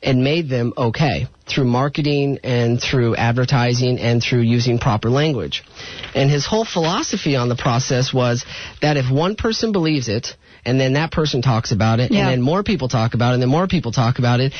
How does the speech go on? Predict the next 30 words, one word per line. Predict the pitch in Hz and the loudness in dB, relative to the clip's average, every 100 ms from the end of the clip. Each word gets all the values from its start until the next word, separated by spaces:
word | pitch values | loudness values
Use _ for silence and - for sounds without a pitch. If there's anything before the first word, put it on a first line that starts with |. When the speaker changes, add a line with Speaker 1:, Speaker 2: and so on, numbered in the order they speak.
| - - | -14 -2
Speaker 1:
it | 127 | 0
has | 123 147 156 | 2 0 0
to | 151 | 0
be | 139 131 | 0 0
true, | - 160 113 | 0 0 0
even | - 156 156 | 0 0 2
though | 147 127 - | 0 0 -2
all | 135 165 180 | -2 0 0
the | 165 | 0
information | 151 147 135 139 - 123 | -2 0 0 0 0 0
regarding, | 113 120 123 120 117 117 - - - | 2 2 2 2 0 -2 -8 -18 -4
um, | 117 113 113 - | 0 2 0 -2
health | - 160 151 | 0 0 0
and | 131 | 0
wellness | 131 147 139 120 - | 0 0 0 -2 -2
from | 135 123 113 - | -2 0 0 0
years | 147 147 | 0 2
and | 135 | 0
years | 135 123 | 0 0
ago, | 117 135 139 | 0 0 0
they're | 117 | 0
finding | 131 120 120 | 0 2 2
is | 117 | 0
completely | - 117 98 131 | 0 0 2 0
false | - 226 139 - - | 2 0 0 -6 0
because | 135 - 135 123 | 0 2 2 2
of | 117 110 - - - | 0 -2 -6 -20 -8
how | 143 143 147 | -2 0 2
it | |
was | 139 | 0